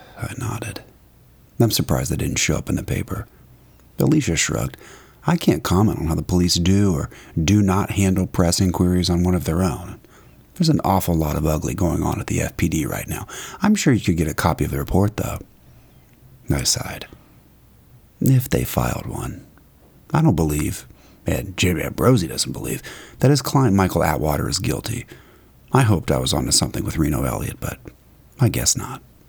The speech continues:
I hate to disappoint you, Mister Fitzhugh. I'd like to hang the bastard as much as you would, but I think a murder charge won't stick. Alicia picked up her glass of wine and walked towards the kitchen. Can I get you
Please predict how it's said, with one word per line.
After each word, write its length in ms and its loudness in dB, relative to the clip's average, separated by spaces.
I 80 4
hate 200 4
to 60 4
disappoint 500 2
you, 60 4
Mister 280 0
Fitzhugh. 560 -4
I'd 160 2
like 140 2
to 100 4
hang 240 2
the 80 0
bastard 400 0
as 80 2
much 220 2
as 120 -2
you 140 4
would, 220 -6
but 200 -8
I 60 4
think 180 4
a 40 4
murder 240 4
charge 320 -2
won't 200 0
stick. 480 -2
Alicia 320 2
picked 220 -2
up 80 0
her 60 0
glass 300 0
of 60 0
wine 300 2
and 100 -4
walked 240 -2
towards 220 -4
the 100 -8
kitchen. 380 -2
Can 140 2
I 80 4
get 260 2
you 580 2